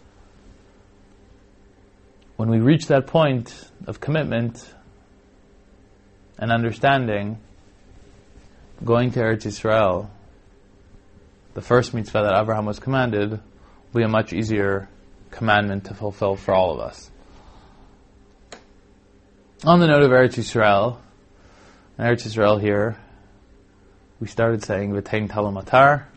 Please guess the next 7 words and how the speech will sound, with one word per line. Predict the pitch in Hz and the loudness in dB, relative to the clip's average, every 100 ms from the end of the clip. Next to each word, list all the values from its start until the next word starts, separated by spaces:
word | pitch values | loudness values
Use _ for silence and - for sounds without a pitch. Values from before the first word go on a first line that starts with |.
| - - _ 104 | -20 -20 _ -8
Livracha." | 104 98 98 135 139 139 - _ _ _ _ | -6 -6 -2 4 4 2 -12 _ _ _ _
We | - | -4
started | 120 117 | 0 0
praying | - 110 107 | -2 -4 -4
for | 104 | -6
the | 98 | -4
rains, | 113 131 139 131 | -2 -2 -2 -8